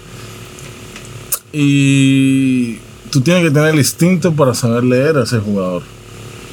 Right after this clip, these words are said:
El jugador tiende a tener muchos polos, mucha, muchos frentes, muchas personalidades en el transcurso antes, durante y después que llegaron a las ligas.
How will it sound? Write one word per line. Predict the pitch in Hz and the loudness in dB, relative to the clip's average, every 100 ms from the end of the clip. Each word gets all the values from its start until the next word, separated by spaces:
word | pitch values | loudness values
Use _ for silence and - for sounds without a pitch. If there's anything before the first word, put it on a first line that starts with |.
| - - - - - - | -18 -18 -18 -20 -18 -6
El | 107 104 | -2 0
jugador | 104 113 113 113 117 120 135 139 135 107 - - - - - - - | 4 4 4 4 4 4 4 2 0 -2 -18 -20 -20 -20 -20 -18 -6
tiende | - 117 127 | 0 4 4
a | |
tener | 117 120 120 | 4 2 2
muchos | 110 131 131 127 139 | 2 2 4 4 0
polos, | - 139 127 98 90 - - - | 2 2 2 0 -4 -12 -12 -2
mucha, | 113 107 135 123 | 0 0 0 2
muchos | 113 113 123 | 2 2 -2
frentes, | - 147 131 107 101 90 - - - | 0 2 2 2 -4 -8 -14 -20 -4
muchas | 127 117 143 | 0 2 2
personalidades | 139 - 123 113 117 135 123 101 - 113 | 0 2 2 4 4 4 2 0 -6 -2
en | 120 | 0
el | 107 | 0
transcurso | 98 - 127 110 131 | -2 0 0 2 2
antes, | 131 135 127 117 - - - - - | 2 2 0 -4 -6 -20 -20 -12 0
durante | 123 120 127 123 127 127 | 4 4 4 2 0 -2
y | 127 117 | 0 2
después | 107 107 123 | 2 0 -2
que | 110 | 0
llegaron | 120 104 101 | 0 0 0
a | 98 | -2
las | 95 | -2
ligas. | 120 101 | -2 -4